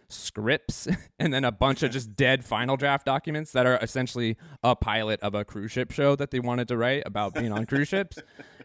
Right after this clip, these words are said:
Speaker 1: And, uh, most of them have watched this pilot as some kind of inspiration, 'cause this is really the only show that's done it. That's the only, that's done it successfully. Other people have tried to do cruise ship content, and, uh, I think after Speed two Cruise Control, I think everyone's just terrified of it, and they don't really wanna do it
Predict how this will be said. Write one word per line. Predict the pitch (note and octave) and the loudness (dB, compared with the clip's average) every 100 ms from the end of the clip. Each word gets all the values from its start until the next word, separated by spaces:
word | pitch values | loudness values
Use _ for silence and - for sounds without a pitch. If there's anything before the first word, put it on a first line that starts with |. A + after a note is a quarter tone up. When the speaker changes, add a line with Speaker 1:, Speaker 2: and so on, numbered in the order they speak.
| - | 0
Speaker 1:
And, | B2 B2 A#2 | 2 4 4
uh, | A2+ A2 | 4 4
most | B2 C3+ - | 4 4 2
of | |
them | B2 A#2+ | -2 0
have | A#2 | 0
watched | A2+ G#2+ - | 2 0 0
this | G2+ G#2 - | -4 -4 -6
pilot | - G2 G2+ | -4 -2 -2
as | F2+ G2+ | -4 -6
some | G2 | -4
kind | G2 F#2+ | -4 -4
of | |
inspiration, | F#2 - F2 F#2+ F#2 | -6 -8 -10 -8 -8
'cause | A2+ | -6
this | E3 | -4
is | C#3 | 2
really | D#3 G3+ | 4 4
the | C3 | 4
only | B2 B2 | 2 0
show | B2+ A2+ | 0 -2
that's | F#2+ - | -4 -4
done | - D#3+ | -4 -4
it. | D#2+ _ | -8 _
That's | G#2+ A#2+ | -8 -6
the | B2+ | -4
only, | B2 | -2
that's | A#2+ A#2 | -4 -2
done | C3 | -2
it | A2+ | -4
successfully. | G#2+ G2+ A#2 - E2 F#2 | -6 -4 -6 -6 -8 -4
Other | A2+ A#2 | -4 -4
people | B2 A2 | -4 -4
have | |
tried | - A2+ | -2 -2
to | G#2+ | -2
do | G#2 | -6
cruise | G2 A#2 A2 | -6 -8 -6
ship | G#2 | -8
content, | G#2 G2+ G#2 G2 F2+ _ - _ | -6 -6 -4 -6 -8 _ -20 _
and, | - G#2+ G#2 | -4 -4 -2
uh, | F#2+ F#2+ F#2+ F#2 _ _ _ _ - | -2 -2 -2 -4 _ _ _ _ -6
I | |
think | B2 C3+ | -2 2
after | C3 A#2+ | 0 0
Speed | A#2+ C#3 C3+ | -8 -6 -4
two | B2 A#2+ | -4 -4
Cruise | B2 B2 | -2 -2
Control, | A#2 G#2 G2+ F#2 | -2 -4 -2 -2
I | G2 | -2
think | A2 G#2 - | -6 -8 -6
everyone's | A2+ G#2+ G#2 | -6 -6 -10
just | F#2 | -6
terrified | G#2 G2 D#2 E2 | -4 -4 -8 -12
of | D#2 | -14
it, | - _ | -18 _
and | G2 | -10
they | F#2 | -6
don't | F#2 | -6
really | E2+ F#2 | -4 -6
wanna | F#2 F2+ | -6 -8
do | - F#2 | -8 -6
it | F2+ | -6